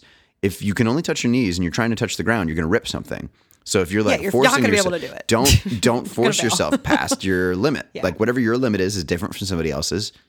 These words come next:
Speaker 1: And also, if somebody's just touching their knees when they can touch the ground, they're not getting a stretch. The point of exercise is individual. It's about, like, whatever your limit is, get to that and know it. And honestly, it's a beautiful way of knowing yourself because you're like,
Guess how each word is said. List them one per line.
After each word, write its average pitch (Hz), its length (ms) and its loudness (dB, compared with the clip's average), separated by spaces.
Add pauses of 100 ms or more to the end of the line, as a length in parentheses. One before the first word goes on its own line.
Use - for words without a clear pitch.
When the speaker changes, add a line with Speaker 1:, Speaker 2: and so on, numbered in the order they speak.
(200)
Speaker 1:
And 110 200 0
also, 170 260 0
if 101 80 -4
somebody's 110 240 0
just 117 180 -2
touching 101 380 -2
their 85 120 0
knees 110 420 0
when 90 100 0
they 80 120 -2
can 135 180 -2
touch 127 160 -4
the - 80 -4
ground, 131 300 0
they're 87 120 -2
not 78 160 -2
getting 80 140 -2
a 76 40 -2
stretch. - 360 -4 (360)
The - 80 -8
point 151 220 0
of 123 60 2
exercise 95 440 0
is 80 180 -4
individual. 90 840 -2 (200)
It's - 180 -4
about, 82 260 -2
like, 76 180 -6 (200)
whatever 104 200 -2
your 117 160 2
limit 80 280 0
is, 67 360 -4 (600)
get - 180 0
to 123 100 -2
that 87 320 -2
and 95 200 0
know 160 180 -2
it. - 160 -8
And 85 160 -4
honestly, - 320 -4
it's 85 80 -6
a 76 60 -6
beautiful 87 340 -4
way 76 140 0
of 78 100 -4
knowing 80 300 0
yourself - 420 -6
because 80 240 -6
you're 82 80 0
like, 78 220 -4